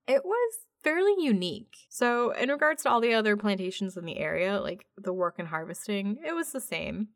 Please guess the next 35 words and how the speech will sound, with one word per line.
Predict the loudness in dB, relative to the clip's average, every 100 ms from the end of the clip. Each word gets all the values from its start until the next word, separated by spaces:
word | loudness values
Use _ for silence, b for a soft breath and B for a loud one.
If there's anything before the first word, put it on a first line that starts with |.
| _
but | -2 -2 -2
the | -8
difference | -2 -2 2 0 0 -4
came | -10 -6 -4 -2 -2
in | -4 -6 -8
the | -8
plantation | -6 -8 -6 -10 -8 -12 -12 -8
owner. | -6 -6 -6 -10 -14 _ _
Eighteen | -4 0 0
ninety-nine, | 2 2 2 0 0 -2 -6 _ -8
the |
business | -2 0 0 -2
owner | -4 -6 -8 -10 -4
who | -4
owned | -2 -4
it | -4 -2
died. | -2 -4 -10 -16 _ _ _ _
His | 0 2
son | 2 2
and | 2
daughter-in-law | 2 2 -2 -4 -6 -6 -2
bought | 0 0 -4
it. | -8 -12 _ -6
They | -4
renamed | -4 -6 -4 -6 -6
it | -6 -4
Melrose | -4 -4 -4 -4 -6 -6
Plantation. | -6 -4 -4 -8 -8 -10 -8 -10 _ _ _ _ _
Fast | 0 0 0
forward | -2 0 2 2 0 -6
to | -6
nineteen | -4 -4 -4
eighteen, | -6 -6 -8 -10 -6 -8 -8 _
son | -4 -2
dies, | 2 2 4 2 0